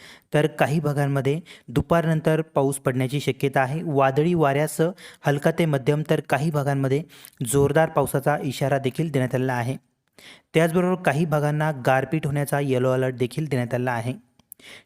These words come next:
छोटीशी अपडेट आहे मित्रांनो, आज आठ मे, आज दिवसभरात रात्रीपर्यंत महाराष्ट्रात कोणत्या जिल्ह्यांमध्ये कसे वातावरण राहील, कोणत्या भागांमध्ये आज जोरदार पाऊस होऊ शकतो. एकदम कमी वेळात आणि थोडक्यात ही अपडेट आपण देण्याचा प्रयत्न करू. व्हिडिओ नक्की शेवटपर्यंत बघा.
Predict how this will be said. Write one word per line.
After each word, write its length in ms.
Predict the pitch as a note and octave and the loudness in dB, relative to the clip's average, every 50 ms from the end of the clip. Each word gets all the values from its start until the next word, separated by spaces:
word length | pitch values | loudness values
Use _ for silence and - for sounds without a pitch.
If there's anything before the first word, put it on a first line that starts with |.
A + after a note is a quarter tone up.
| _ - | _ -4
छोटीशी 240 | - C#3+ F#3+ F3 G3 | -2 0 0 2 0
अपडेट 160 | F3 F3+ F3+ | 2 2 2
आहे 100 | F3 F3 | 2 2
मित्रांनो, 340 | F3 F3 F#3 F#3 F3+ F#3+ G#3 | 0 0 0 0 0 0 0
आज 320 | - E3 D3 C#3+ C#3+ - - | 0 0 0 -2 -2 -4 -4
आठ 300 | A#3+ C#3 C#3 D3 C#3+ - | -2 0 0 0 0 -2
मे, 160 | D3+ D3 D3+ G3 | -2 -2 -2 -2
आज 240 | E3 D3 C#3 C3 | -2 -2 -2 -2
दिवसभरात 520 | A#2+ B2+ B2+ C#3 C3+ C3+ C#3 C#3+ D3 D3 - | -2 0 0 0 0 0 0 0 0 0 2
रात्रीपर्यंत 640 | C#3 B2+ B2 - B2+ A2+ - C3+ C3 C3+ C3 - | 0 0 0 0 -2 -2 0 0 -2 -2 -2 -2
महाराष्ट्रात 560 | C#3+ C3+ B2+ B2 B2 B2 B2 A#2+ - C3 C3 E3 - - - - - _ _ - | -2 -2 -2 -2 -2 -2 -2 -2 -2 -4 -4 -4 -8 -16 -20 -20 -20 _ _ -2
कोणत्या 300 | - D#3 D#3 D#3 F#3 F3 | 0 0 0 2 0 0
जिल्ह्यांमध्ये 480 | D#3+ F3 E3 E3+ E3+ E3+ E3+ D#3+ F3+ | 0 0 0 2 2 0 0 0 0
कसे 320 | E3+ F3 D#3 C#3 - E3+ D#3+ | -2 0 -2 -2 0 0 0
वातावरण 440 | D3+ C3+ - - C#3+ C3+ C#3 C#3 C#3 | 0 0 0 0 0 0 0 0 0
राहील, 200 | C#3 C#3+ D#3+ D#3 | -2 -2 -4 -4
कोणत्या 380 | - - C3+ C3 B2+ C#3+ C#3 | -2 -2 -2 -2 0 -2 -4
भागांमध्ये 520 | C3 C3+ C3+ C#3 C3+ C3+ C3+ C3 B2 C#3+ E3 - - - - - - - | -2 -2 -2 -2 -2 -2 -2 0 -2 -2 -4 -4 -12 -20 -20 -16 -8 -4
आज 260 | C3+ B2+ B2 A#2+ - | 0 0 0 0 -2
जोरदार 600 | - A#3+ C3+ A#2 C3+ C3 B2+ B2+ B2 D3 D3 C#3+ | -6 -8 -4 0 0 0 0 0 0 -2 -2 -2
पाऊस 260 | - - B2+ C3 - - - | -2 -2 -2 -2 -2 -6 -8
होऊ 200 | - - C#3 A#2+ | -8 -6 -6 -4
शकतो. 480 | - - A#2+ - - C3+ D3 - _ _ _ _ _ _ _ - - _ - | -4 -6 -6 -6 -6 -6 -6 -8 _ _ _ _ _ _ _ -20 -14 _ -6
एकदम 260 | D3 C#3+ D3+ F#3+ F#3 | -2 0 2 2 2
कमी 220 | F3+ F#3+ E3+ E3 E3 | 4 2 2 4 4
वेळात 220 | E3 E3+ E3+ F3 | 2 2 2 0
आणि 100 | E3+ D#3+ D3+ | -2 0 0
थोडक्यात 260 | D#3 C#3+ - E3 D#3 - | 0 0 0 0 0 0
ही 60 | D#3 | 0
अपडेट 180 | C3+ C#3 C#3 C#3 | 0 0 0 -2
आपण 200 | C3+ - C3+ C3 | 0 -2 -2 0
देण्याचा 260 | C3 C3 B2+ - C3+ | 0 -2 -2 -4 -4
प्रयत्न 260 | - C3+ A#2+ C3 B2+ | -4 -4 -4 -4 -4
करू. 160 | - D3 D3 | -2 -2 -2
व्हिडिओ 200 | D#3+ D3 C3+ C3 | 0 0 0 0
नक्की 260 | C3 B2+ - - D#3 | -2 -4 -4 -4 -6
शेवटपर्यंत 540 | D3+ - - C3 B2+ - - B2+ B2+ B2+ - | -4 -2 -2 -2 -2 -2 -2 -2 -2 -2 -2
बघा. 260 | A#2+ B2+ A#2+ B2+ C#3+ | 0 0 0 0 -2